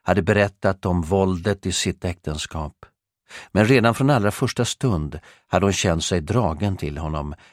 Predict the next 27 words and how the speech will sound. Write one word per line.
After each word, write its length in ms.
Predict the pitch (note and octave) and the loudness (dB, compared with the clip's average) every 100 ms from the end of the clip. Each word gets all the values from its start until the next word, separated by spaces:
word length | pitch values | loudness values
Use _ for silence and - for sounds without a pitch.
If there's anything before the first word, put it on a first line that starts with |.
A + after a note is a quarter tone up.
| _ | _
när 100 | - | 2
hon 160 | F2+ F#2 | 2 4
hörde 320 | G#2 F2 E2+ | 4 2 2
hans 240 | E2+ E2 | -2 -2
djupa 400 | G2 G#2 D#2 E2 | -2 -2 -2 -6
stämma 580 | D#2+ - G2+ D2+ D2 D2+ - _ - | -4 -4 -2 -2 -6 -10 -14 _ -4
och 120 | G2+ | -2
såg 380 | - G#2+ F#2 F2 | 2 4 4 2
in 180 | F#2 F2+ | 0 2
i 60 | |
de 180 | E2+ E2 | 0 0
varma, 440 | F#2 G#2 D#2 E2 | 0 0 0 -2
mörka 460 | E2 G2+ D#2+ - F2 | -2 -2 -4 -4 -4
ögonen 520 | F#2+ D#2 E2 E2 D#2+ | -2 -4 -6 -6 -6
som 220 | - D#2 | -4 -6
tittade 440 | - A#2 - E2+ F#2 | -4 -4 -4 -6 -6
på 180 | - D#2 | -6 -6
henne 180 | D#2 | -6
på 120 | E2+ F2 | -6 -6
ett 100 | - | -6
sätt 320 | - D2+ - | -4 -6 -6
som 200 | - D#2+ | -6 -4
hennes 280 | E2+ E2 G#2 | -2 -4 -4
make 340 | F2 - - - | -4 -6 -12 -6
aldrig 360 | A2+ F2 F2 | -4 -4 -6
någonsin 720 | F2 A2+ E2+ D#2+ E2+ - F2 | -4 -4 -4 -6 -8 -6 -8
gjort. 420 | C#2+ C#2 - _ | -8 -14 -18 _